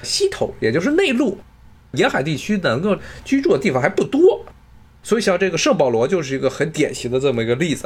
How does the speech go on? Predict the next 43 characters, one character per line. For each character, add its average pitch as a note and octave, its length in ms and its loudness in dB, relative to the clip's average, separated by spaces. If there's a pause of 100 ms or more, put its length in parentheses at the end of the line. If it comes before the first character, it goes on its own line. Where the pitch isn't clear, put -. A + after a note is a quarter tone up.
啊。 - 60 -6
圣 A3+ 240 -2
保 C3+ 140 2
罗 C3 280 2 (240)
整 A2 440 0
个 B3+ 180 4
城 D#3+ 280 -6
市 C4 280 -4
的 C3 160 0
核 C#3 260 0
心 D4+ 180 0
啊， - 200 -4
都 A#3+ 180 0
是 A3 100 -4
位 F3 300 2
于 - 240 -4
内 G#3 200 0
陆， A#3 220 0 (320)
中 G3+ 200 0
间 F#3+ 160 4
隔 A2+ 220 -2
了 C3+ 100 4
一 C#3+ 80 -4
个 C#3 100 0 (160)
高 D#3+ 260 4
耸 - 220 -4
的 G#2 100 -4
这 G#2 120 -2
山 F3 240 2
脉， F3 160 0 (160)
然 C3+ 120 2
后 - 80 -4
它 F#3+ 120 4
的 F#3+ 80 4
港 F#3 280 2
口 - 300 -2 (180)
必 D3+ 160 2
须 D#3 140 0
要 C#3+ 120 6
穿 G3+ 380 0
山 G3+ 240 0
越 F3+ 200 2
岭。 - 180 -6